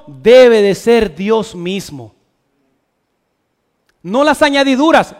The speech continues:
Hermano, la iglesia ha invertido los valores. La iglesia ha cambiado el texto, hermanos, por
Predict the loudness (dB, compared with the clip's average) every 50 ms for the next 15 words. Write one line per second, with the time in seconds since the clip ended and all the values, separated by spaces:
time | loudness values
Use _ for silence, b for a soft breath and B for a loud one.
0 | -20 _ _ _ _ -4 -2 0 2 2 2 2 2 2 2 2 2 2 2 4
1 | 2 2 2 4 2 2 2 2 0 0 2 4 2 2 4 2 2 4 4 4
2 | 4 4 2 0 -4 -12 -20 -20 _ _ _ _ _ _ _ _ _ _ _ _
3 | _ _ _ -2 -2 -2 0 2 0 2 2 2 2 2 2 0 0 2 2 2
4 | 4 4 2 0 2 2 2 2 2 2 0 0 0 2 2 0 0 0 0 -2
5 | -2 -4 b b b b b 4 6 8 8 6 4 2